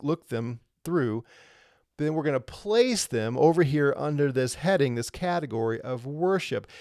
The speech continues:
And the Sabbath, it fits into the category of worship. So we pull together all that the Scripture says about the Sabbath, and we put it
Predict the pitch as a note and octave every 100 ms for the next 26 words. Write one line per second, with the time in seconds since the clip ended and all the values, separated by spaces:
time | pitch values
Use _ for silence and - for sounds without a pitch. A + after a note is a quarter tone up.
0 | - - C#3+ C#3 C3 B2 - - G#3 G#3+
1 | E3 B2+ - - - _ _ _ _ _
2 | _ _ _ _ _ _ _ _ A4 -
3 | - - D3+ - C#3+ B2 C3 - C3 B2
4 | B2 A2 A#2+ F#3+ G#3+ - A2+ - - -
5 | - - C#3+ C#3 C3 - G3+ A#3 G#3+ D#3+
6 | B2+ B2+ B2+ - D#3 F3+ G3+ G#3 G3+ F3+
7 | F3 - F3 F3 D3+ D3+ C#3+ C#3 B2+ B2
8 | A#2+ A#2 - - - G#3 G3+ D3+ G#2+ A#2
9 | - C3+ C3 C3 - F3 E3+ F3